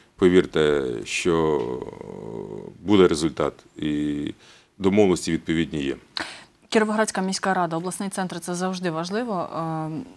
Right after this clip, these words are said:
Speaker 2: у випадку, якщо переможе Андрій Павлович Райкович, будете ви продовжувати підтримувати його фракцію «Батьківщина» у, е, Кіровоградській міській раді?
Speaker 1: Е, ви знаєте, я говорив і перед первим туром виборів, і хочу сказати далі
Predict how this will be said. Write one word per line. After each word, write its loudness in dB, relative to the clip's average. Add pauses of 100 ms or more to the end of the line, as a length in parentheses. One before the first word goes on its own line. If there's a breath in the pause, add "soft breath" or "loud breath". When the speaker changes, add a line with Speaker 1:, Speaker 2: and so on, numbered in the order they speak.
(320)
Speaker 2:
у -2
випадку, 0
якщо -2
переможе -2
Андрій 0
Павлович -2
Райкович, -2
будете 0
ви -6 (140)
продовжувати -2
підтримувати -2
його 0
фракцію 0 (300 loud breath)
«Батьківщина» -2 (140)
у, -2 (240)
е, -8
Кіровоградській -2
міській -10
раді? -10
Speaker 1:
Е, 2
ви 6
знаєте, 8
я 10 (240 loud breath)
говорив 10 (140)
і 6
перед 8
первим 6
туром 4
виборів, 4
і 6 (320)
хочу 0
сказати 2
далі 0